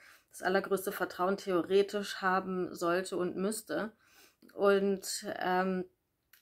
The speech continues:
wenn man aber dann auch noch eine Frau ist, die zudem in der Öffentlichkeit arbeitet und mehrere tausend Leute im fünfstelligen Bereich, ähm,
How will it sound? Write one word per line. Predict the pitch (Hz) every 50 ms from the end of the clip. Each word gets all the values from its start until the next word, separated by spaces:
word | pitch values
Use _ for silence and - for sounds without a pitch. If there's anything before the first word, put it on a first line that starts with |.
| - 196
wenn | 196 196 208
man | 214 208 190
aber | 180 190 202 196
dann | 190 190 196 180
auch | 185 196 190 -
noch | 208 196 190 196 196 - -
eine | - 180 190 190 190
Frau | 190 - - 175 170 185 196 196
ist, | - - 190 196 196 196 - - - -
die | 180 180
zudem | 185 - - 185 - 185 185 190
in | 185 185
der | 180 -
Öffentlichkeit | - 226 - 262 240 - 185 180 180 - - 190 170 165 160 -
arbeitet | - 160 170 170 - - - - - 190 180 180 - - -
und | - - 175 175 180 - -
mehrere | 196 190 196 190 190 190 196 185
tausend | - - 190 190 196 190 - 190 185 180 185 - - - - - - - - -
Leute | 185 185 185 190 190 - 202
im | 175 131 170 185
fünfstelligen | 185 - 202 202 202 - - 180 185 185 180 185 180 170
Bereich, | 180 165 - 156 160 175 190 196 - - - -
ähm, | - 185 185 180 180 185 180 180